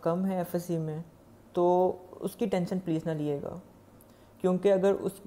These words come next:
उस वजह से आप pressurize हो गए, तो फिर आपको वो end तक आपको वो demotivate करता रहेगा, जो कि गलती मेरे से हुई कि मैंने अपनी एमकैट की तैयारी के साथ उसको भी अपने ऊपर इतना सवार कर लिया कि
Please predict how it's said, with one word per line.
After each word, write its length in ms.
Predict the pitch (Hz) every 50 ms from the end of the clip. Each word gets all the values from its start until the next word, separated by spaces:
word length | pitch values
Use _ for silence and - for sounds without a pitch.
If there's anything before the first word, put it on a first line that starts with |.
| - -
उस 180 | - 196 - -
वजह 120 | 220 220
से 120 | 214 220 226
आप 100 | 214 -
pressurize 420 | 190 185 185 190 185 185 180 175
हो 140 | 175 165 156
गए, 240 | 156 156 156 160 - - - - - - - - - -
तो 120 | 185 185
फिर 200 | 180 185 196 190
आपको 400 | 190 180 180 180 - 185 190 190
वो 220 | 180 185 190 190 -
end 240 | - 175 180 180 175
तक 180 | - 190 185
आपको 380 | 185 170 170 - - 170 175 170
वो 400 | 160 160 156 151 151 - - 175 - - - - - - - - - - - - - - - - - - - - - - - - - - - - 170
demotivate 460 | 170 170 170 170 165 180 170 170 165
करता 240 | - 156 151 165 160
रहेगा, 380 | 156 147 143 - 143 147 170 - - - 165
जो 200 | 160 151 170 165
कि 120 | 170 185
गलती 240 | 175 175 165 170 185
मेरे 200 | 175 170 160 160
से 140 | 165 - 170
हुई 280 | 170 165 151 147 160 - - - - - - - - -
कि 120 | 175 180
मैंने 360 | 185 185 185 190 185 196 208 202
अपनी 380 | 196 202 196 190 202 208 202 -
एमकैट 400 | - 185 185 185 - 220 220 220
की 80 | 233
तैयारी 240 | - 208 185 185 190
के 120 | 190 208
साथ 260 | 202 - 196 180 185 190
उसको 360 | - - 190 - - 226 226
भी 120 | 202 226
अपने 160 | 214 208 208
ऊपर 160 | 208 196 202 202
इतना 160 | 202 202 214
सवार 280 | 214 - 190 185 180
कर 140 | 180 180 170
लिया 300 | 165 160 160 170 175 185 190 - - - - - - - - - -
कि 40 | 196